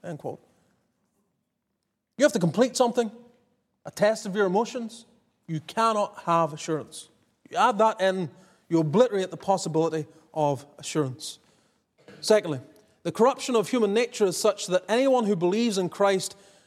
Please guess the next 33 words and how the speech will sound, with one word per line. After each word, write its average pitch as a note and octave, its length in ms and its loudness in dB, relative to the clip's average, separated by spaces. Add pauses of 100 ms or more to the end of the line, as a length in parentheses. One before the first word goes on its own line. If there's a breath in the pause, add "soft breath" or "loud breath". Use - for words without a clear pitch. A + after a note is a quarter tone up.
(180 soft breath)
trusts - 400 2
in A#3 100 2
the A3+ 80 2
promises G#3+ 460 0
of E3 140 0
God, F3+ 380 2 (300 loud breath)
confesses B3+ 680 0
their A3 160 4
sins, G3 460 0
possesses A3 600 0
a A3+ 80 2
teachable G#3 460 -2
spirit, G3 380 0 (260 loud breath)
embraces G#3+ 600 2
the A3+ 100 0
truth A#3+ 260 2
of F#3+ 140 0
God's G#3 260 2
sovereign G3+ 380 2
providence, F#3+ 460 2
and F#3 140 -2
surrenders C4 520 2
to A3+ 120 2
God's G#3 320 2
will, F#3+ 340 2 (280 loud breath)
gives C4 260 4
ample D#4 360 4
evidence D4 380 4
of D4+ 100 2
a D4 60 6
work D4+ 220 6
of C#4 100 0
grace. D#4 480 4